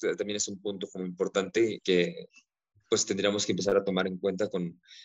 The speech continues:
el estudio, o más bien, bueno, supongo que ya está ahí, y más bien hablo desde mi ignorancia, ¿no? El estudio de las masculinidades,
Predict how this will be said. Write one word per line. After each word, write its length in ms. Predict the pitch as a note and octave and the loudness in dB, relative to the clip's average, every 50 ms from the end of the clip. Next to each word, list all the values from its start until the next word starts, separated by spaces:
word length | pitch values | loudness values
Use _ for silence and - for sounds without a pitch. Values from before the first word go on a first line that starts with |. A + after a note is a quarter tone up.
| - _ _ | -20 _ _
el 180 | - G2+ F#2+ | 0 2 4
estudio, 440 | F#2 F2 - - G2 F#2+ F#2+ G2 F#2+ | 2 2 0 0 0 2 4 4 4
o 180 | E2 - F2 G#2+ | 4 4 2 2
más 160 | B2 C3+ C#3 | 2 2 2
bien, 180 | D3+ D#3 C#3 - | 4 2 2 2
bueno, 140 | D#3+ D#3 | 2 0
supongo 240 | D3 - D#3+ F3+ F3+ | 0 0 0 0 0
que 80 | E3+ A#2+ | 2 2
ya 80 | B2 | 2
está 200 | B2+ - - A#2 | 2 2 0 0
ahí, 200 | A2+ A#2 A#2+ G#2 F2 | 0 2 0 0 -2
y 80 | - G2+ | -4 -2
más 180 | G2 G#2 G2+ G2+ | -2 -4 -2 0
bien 180 | G#2+ A2 A2 | 0 0 2
hablo 300 | A2+ - - G2+ G2+ A2 | 2 2 0 2 2 2
desde 240 | G2+ G#2 F#2+ F2+ F#2 | 2 2 2 0 -2
mi 140 | F2+ F2+ F#2 | -4 -4 -6
ignorancia, 580 | F2+ F2 F2 F2 F2 F#2+ F#2+ F#2 - - - - | -6 -6 -4 -4 -2 -2 -2 -4 -6 -8 -10 -10
¿no? 160 | F#2 F#2 - _ - - - - - - - _ _ _ | -10 -10 -10 _ -18 -20 -20 -20 -20 -20 -20 _ _ _
El 200 | - F#2 F#2 F2+ | -2 0 2 4
estudio 260 | F2 F2 - G#2 G2+ G2+ | 2 4 6 6 8 8
de 80 | G2+ | 8
las 140 | F#2 F2+ F2 | 6 6 4
masculinidades, 1120 | F#2 F#2 F2+ F2+ - - - F#2+ F2+ F2+ F2+ F2+ F2+ F#2 G2 A#2 D3 - - - - _ | 2 2 2 2 2 2 2 2 4 4 4 2 2 4 4 4 2 2 0 -2 -6 _